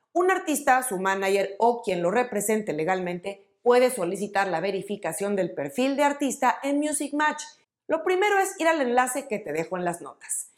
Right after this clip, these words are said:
Por cierto, debo comentar que Music Match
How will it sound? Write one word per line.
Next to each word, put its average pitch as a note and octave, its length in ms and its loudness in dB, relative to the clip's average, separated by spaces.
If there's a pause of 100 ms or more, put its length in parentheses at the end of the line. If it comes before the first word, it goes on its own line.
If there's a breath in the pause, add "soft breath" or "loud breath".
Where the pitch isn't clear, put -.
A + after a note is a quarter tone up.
(140 soft breath)
Por C4+ 180 4
cierto, C#4 380 2 (220)
debo D4 220 2
comentar A3+ 440 0
que A3 80 -4
Music A#3+ 380 -2
Match G#3+ 240 0